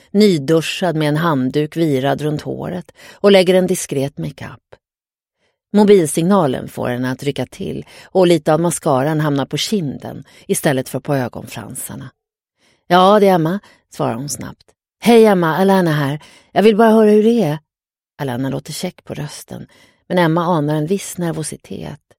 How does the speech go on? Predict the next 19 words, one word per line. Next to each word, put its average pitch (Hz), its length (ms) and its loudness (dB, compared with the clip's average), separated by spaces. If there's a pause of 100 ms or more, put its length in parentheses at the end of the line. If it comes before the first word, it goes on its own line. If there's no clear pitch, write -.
(400)
Som 175 100 0
om 165 120 0
hon 165 120 0
är 160 100 0
rädd 180 320 0
för 151 120 -4
att 135 120 -2
Emma 135 240 -2
är - 80 -4
arg 196 240 -4
på - 180 -20
henne, 147 300 -14 (380)
trots - 280 2
att 190 140 2
Emma 143 300 2
har 143 100 2
försäkrat 147 640 -4
henne 151 180 -2
om 139 240 -2